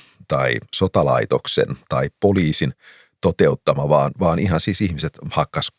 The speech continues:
kuoliaksi naapureitaan. Ja todennäköinen selittäjä tähän nimenomaan on juuri sitten, että se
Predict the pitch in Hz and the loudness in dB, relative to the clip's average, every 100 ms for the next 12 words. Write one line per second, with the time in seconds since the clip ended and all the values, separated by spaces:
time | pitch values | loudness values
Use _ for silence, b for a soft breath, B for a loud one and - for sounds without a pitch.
0 | - - 67 64 62 - 87 73 - 67 | -18 -4 -2 0 -2 -2 0 0 0 -2
1 | - - - b b b b _ 98 92 | 0 -4 -6 b b b b _ 2 4
2 | 85 85 _ 117 107 95 87 85 98 90 | 4 2 _ 0 2 0 -2 0 0 0
3 | 92 78 90 87 90 85 82 78 78 92 | 0 0 2 0 0 0 0 0 0 0
4 | 85 78 78 71 - 73 78 67 - - | 2 0 0 -2 -6 -2 -2 0 -2 0
5 | 71 | 0